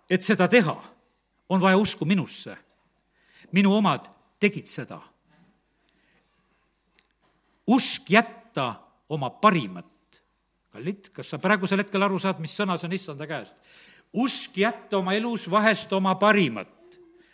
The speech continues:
Lihtsalt issanda sõna peale. Jeruusalemm oli parim. Jeruusalemm oli neile nagu pärl. Jeruusalemm oli nende igatsuse paik, eh, igale juudile. Ja jätta oma parimat,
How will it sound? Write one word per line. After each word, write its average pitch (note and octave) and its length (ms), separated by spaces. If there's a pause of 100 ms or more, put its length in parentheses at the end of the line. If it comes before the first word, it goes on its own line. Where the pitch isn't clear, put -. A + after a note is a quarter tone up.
(140)
Lihtsalt A#3 320
issanda F3+ 320
sõna F3+ 240
peale. A2+ 380 (920)
Jeruusalemm F3+ 560
oli G3 80
parim. F3 320 (240)
Jeruusalemm G3 500
oli G#3 160
neile G#3 240
nagu G3 220
pärl. D#3 400 (400)
Jeruusalemm G#3 480
oli G#3 160
nende G3+ 640
igatsuse G3+ 440
paik, - 440 (320)
eh, D#3+ 320
igale F#3+ 240
juudile. D3+ 460 (1300)
Ja D3+ 100
jätta E3+ 280
oma C#3+ 140
parimat, C3+ 580